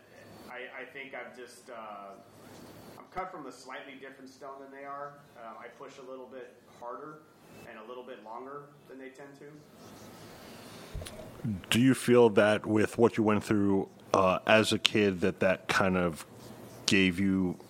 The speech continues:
Speaker 2: motivation or almost like a, uh, like a point where you had to prove yourself?
Speaker 1: Yeah, I think so. You know, I, when I was young, I was always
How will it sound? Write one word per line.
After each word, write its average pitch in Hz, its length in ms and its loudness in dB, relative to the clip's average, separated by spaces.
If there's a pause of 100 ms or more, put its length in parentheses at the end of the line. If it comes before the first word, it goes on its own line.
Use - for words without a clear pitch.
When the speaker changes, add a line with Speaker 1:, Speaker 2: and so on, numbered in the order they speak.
(120)
Speaker 2:
motivation 98 680 2
or 92 420 2
almost 95 480 2
like 87 300 2
a, 85 220 0
uh, 78 240 0 (560)
like 90 160 -2
a 87 60 2
point 87 360 -2
where 85 220 0
you 82 180 0
had 92 140 0
to 80 60 -4
prove 98 300 0
yourself? 110 440 -2 (880)
Speaker 1:
Yeah, 220 360 -6
I 220 100 -8
think 143 280 -16
so. 139 140 -20 (160)
You 131 80 -18
know, 143 100 -10
I, 147 240 -8 (400)
when 160 140 -18
I 180 160 -12
was 143 180 -18
young, 220 220 -12
I 180 140 -10
was 139 200 -16 (160)
always 160 460 -12